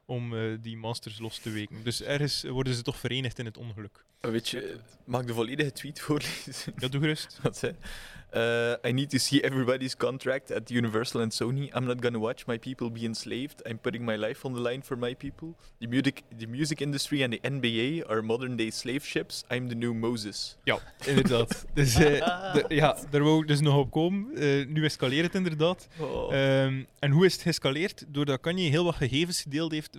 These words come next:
Speaker 1: van, eh, bepaalde mensen binnen Universal. Dus, eh,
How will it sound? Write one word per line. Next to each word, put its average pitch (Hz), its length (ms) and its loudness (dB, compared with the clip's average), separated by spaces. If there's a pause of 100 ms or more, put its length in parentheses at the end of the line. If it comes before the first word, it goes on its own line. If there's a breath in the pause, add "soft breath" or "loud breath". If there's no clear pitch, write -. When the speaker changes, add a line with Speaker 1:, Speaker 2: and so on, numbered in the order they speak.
Speaker 1:
van, 151 340 -2 (340 soft breath)
eh, 123 200 -2
bepaalde 139 380 0
mensen 143 460 -4
binnen 143 420 -4
Universal. 120 720 -4 (500 soft breath)
Dus, 120 260 -2
eh, 120 400 2